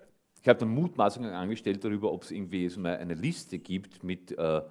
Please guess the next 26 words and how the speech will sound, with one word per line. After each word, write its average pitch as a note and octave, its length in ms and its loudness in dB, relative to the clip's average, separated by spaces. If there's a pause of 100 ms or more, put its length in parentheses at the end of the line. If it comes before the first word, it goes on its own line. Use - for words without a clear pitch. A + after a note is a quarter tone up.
(960)
derer, G2+ 240 6
die G2+ 160 -4
da E2+ 180 4
zu - 120 -12
sein C#2 360 -8
haben D#3+ 760 0
und, A2+ 520 -4
äh, E2+ 40 -2
irgendwie F2 1000 0
einen E2 400 -4
genauen E2 400 0
Überblick, C3+ 560 0
wer A2 340 4
zu G2 200 -6
wessen G2 440 0
rechter F2+ 380 0
und F2 140 -6
linker F#2+ 280 -2
sitzt. F#3+ 440 -6
Das G#2+ 100 -8
heißt, G#2 260 2 (120)
wenn F#2+ 320 -2
dann A#2 220 4 (200)
in A2 140 -2
diesem, C3 240 -4
ja, F4+ 480 8